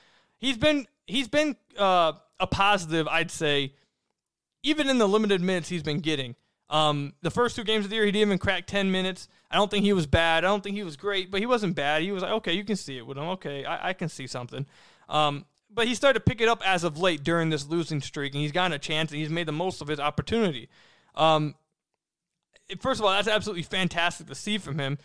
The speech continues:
You can see that he's, he's just a flat-out scorer. I don't think you, he's someone that you want running your offense. I don't think he's this, you know, fantastic passer,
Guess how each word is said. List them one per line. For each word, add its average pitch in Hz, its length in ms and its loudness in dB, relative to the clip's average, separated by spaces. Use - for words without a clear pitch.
You 226 100 0
can 220 140 2
see 254 220 0
that 220 120 2
he's, 226 340 -2
he's 254 300 2
just 285 160 2
a 214 60 4
flat-out 214 420 2
scorer. 147 480 0
I 185 80 2
don't 247 200 2
think 254 140 2
you, 233 320 0
he's 202 340 0
someone 220 280 4
that 180 80 -2
you 196 100 -4
want 165 240 2
running 196 220 4
your 165 140 2
offense. 156 580 -2
I 196 60 2
don't 220 180 0
think 214 160 -2
he's 196 240 0
this, 196 240 2
you 180 80 -2
know, 170 200 0
fantastic 170 580 0
passer, 180 540 0